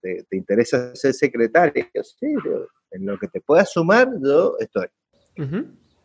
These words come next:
Speaker 1: Todos esos dos años, eh, él f-, fueron dos años su mandato, eh, s-, s-, la Cámara tiene un año con opción a reelección al otro año.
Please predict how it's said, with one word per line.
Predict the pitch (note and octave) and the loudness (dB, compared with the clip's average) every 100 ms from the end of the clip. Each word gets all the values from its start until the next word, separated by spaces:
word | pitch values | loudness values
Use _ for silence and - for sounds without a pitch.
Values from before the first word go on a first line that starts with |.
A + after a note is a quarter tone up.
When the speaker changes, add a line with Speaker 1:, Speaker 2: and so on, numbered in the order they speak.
| _ _ _ _ _ | _ _ _ _ _
Speaker 1:
Todos | E3+ G3+ G3+ | 6 6 6
esos | F3+ E3 | 2 4
dos | F#3+ G3 | 4 6
años, | A3 A3 G3+ G#3 G#3 | 6 6 4 2 0
eh, | A#2+ A#2+ A#2+ - | -2 -4 -4 0
él | B2 B2 | 2 2
f-, | B2 - _ _ - - - | -2 -14 _ _ -20 -20 -8
fueron | - B2 B2+ | 2 4 4
dos | C3+ D#3 | 2 4
años | F3+ D#3+ C3 | 4 2 -2
su | A#2+ A2 | -2 0
mandato, | A2+ C#3+ F3 E3+ C3+ B2+ | 2 4 4 4 0 0
eh, | F#2+ F#2+ - | -4 -8 -12
s-, | - - - F#2+ | -20 -20 -18 -18
s-, | _ - | _ -8
la | G2 | -4
Cámara | F#2 A#2+ B2+ | 0 2 2
tiene | B2+ B2+ | 2 0
un | C3 C#3+ | 2 4
año | D3+ E3+ F3 | 4 4 2
con | D3+ A2+ | 2 0
opción | G#2 B2+ B2+ | 0 -4 0
a | A#2+ | 0
reelección | A2+ G#2 - C3 B2+ | 0 -4 -2 0 2
al | A2 | 2
otro | G#2+ A2+ | 2 2
año. | G2+ | 0